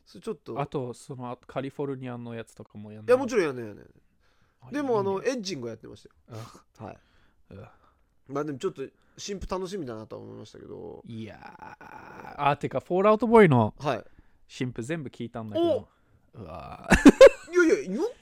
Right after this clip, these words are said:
Speaker 1: ったでしょ。
Speaker 2: いやー、もう、あの、なんだろう。
Speaker 1: フェイクなんだっけ？フェイクなんとかとか。フェイクアウト、フェイクアウトか。
Speaker 2: あの、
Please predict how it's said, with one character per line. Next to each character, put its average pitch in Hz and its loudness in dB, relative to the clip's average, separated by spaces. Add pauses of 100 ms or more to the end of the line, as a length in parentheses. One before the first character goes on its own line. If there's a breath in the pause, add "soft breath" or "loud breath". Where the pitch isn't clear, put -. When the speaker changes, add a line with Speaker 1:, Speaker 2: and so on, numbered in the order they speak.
(140)
Speaker 1:
っ 226 -18
た 185 0
で 147 -6
し - -6
ょ。 - -8
Speaker 2:
い 127 -6
や 123 -4
ー、 - -
も 139 2
う、 - -4
あ 131 -4
の、 127 -4 (520 soft breath)
な 139 -8
ん 156 -10
だ 123 -4
ろ 101 -6
う。 - -20
Speaker 1:
フ - -14
ェ 247 -10
イ 254 -16
ク 269 -16
な 262 -12
ん 226 -14
だ 165 -12
っ - -16
け？ - -20
フ - -14
ェ 196 -10
イ 196 -12
ク 214 -14
な 196 -10
ん 147 -18
と 120 -18
か - -20
と - -20
か。 - - (640)
フ - -18
ェ 180 -14
イ 165 -18
ク 180 -16
ア 175 -8
ウ 139 -12
ト、 - -20
フ - -18
ェ 147 -14
イ 139 -16
ク 143 -16
ア 131 -10
ウ - -10
ト 101 -12
か。 98 -14
Speaker 2:
あ - -14
の、 95 -16